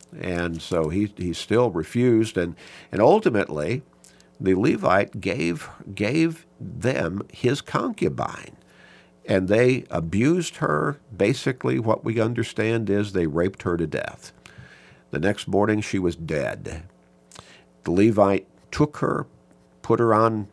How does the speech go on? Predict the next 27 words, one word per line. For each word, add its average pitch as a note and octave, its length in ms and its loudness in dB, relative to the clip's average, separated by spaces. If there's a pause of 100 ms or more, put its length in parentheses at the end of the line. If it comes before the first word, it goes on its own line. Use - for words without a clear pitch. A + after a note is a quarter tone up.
one - 220 -2
of E2+ 80 -2
his E2 160 -4
animals, A#2+ 720 2
brought F#2 360 4
her A2 80 2
back G#2 420 0
to, E2 280 -4 (120)
to, D2+ 320 -4
to D2+ 120 -4
his C3 280 0
home, A2+ 420 2 (680)
and F#2+ 460 2
then A2 240 2
he B2 140 2
dismembered G#2 920 0 (120)
her. - 500 -6 (340)
But - 160 -4
not, A2+ 360 0 (1400)
again, A#2 320 0
that, B2+ 320 2
that - 340 0
to - 180 0
us, - 340 4
that G2 300 2 (420)
is F#2 200 2
just G2+ 360 0